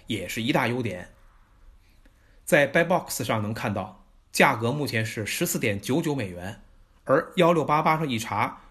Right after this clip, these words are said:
最便宜的居然只要一块钱。好吧，我们找那些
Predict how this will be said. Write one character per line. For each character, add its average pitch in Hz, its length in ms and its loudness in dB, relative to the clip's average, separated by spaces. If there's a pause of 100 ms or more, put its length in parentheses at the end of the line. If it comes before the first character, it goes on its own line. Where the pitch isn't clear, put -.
最 175 260 4
便 110 280 0
宜 156 40 2
的 135 100 0
居 135 180 -2
然 131 160 0
只 110 120 -6
要 92 120 -4
一 95 180 -6
块 160 200 0
钱。 92 320 -6 (300)
好 - 140 -6
吧， - 260 0 (100)
我 113 100 -2
们 123 140 -2
找 107 160 -4
那 110 100 -6
些 135 300 0